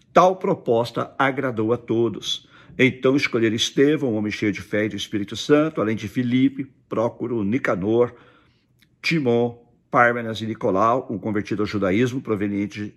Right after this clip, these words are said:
de Antioquia, apresentaram esses homens aos apóstolos, os quais oraram e lhes impuseram as mãos. Veja que coisa maravilhosa. Então eles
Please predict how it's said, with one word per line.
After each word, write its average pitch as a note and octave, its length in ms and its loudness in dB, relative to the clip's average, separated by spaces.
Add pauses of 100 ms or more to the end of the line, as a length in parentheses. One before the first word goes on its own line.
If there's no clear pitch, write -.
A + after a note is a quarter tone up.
de G2 320 -6
Antioquia, A#2+ 800 -2 (560)
apresentaram D3 880 2
esses G#2 380 -6
homens F3+ 400 2
aos E3+ 160 -2
apóstolos, G#2+ 800 0
os G#2+ 180 -6
quais G2+ 300 0
oraram A#2 680 2 (240)
e A2 60 -4
lhes G#2 300 0
impuseram G#2 720 2 (640)
as F#2 260 -6
mãos. F#2 720 -6
Veja A#2+ 240 -8
que - 140 -14
coisa A2 260 -6
maravilhosa. A#2 520 -6 (300)
Então A#2+ 120 2
eles C3+ 180 2